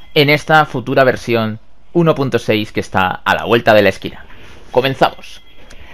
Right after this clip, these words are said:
La primera pregunta nos habla de, ¿será posible aumentar el límite de carga de la re-, relajatetera?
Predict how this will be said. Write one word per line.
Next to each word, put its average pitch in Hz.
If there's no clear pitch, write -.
La 165
primera 285
pregunta 202
nos 175
habla 175
de, 147
¿será 131
posible 226
aumentar 139
el 185
límite 190
de 180
carga 151
de 120
la 131
re-, 143
relajatetera? 151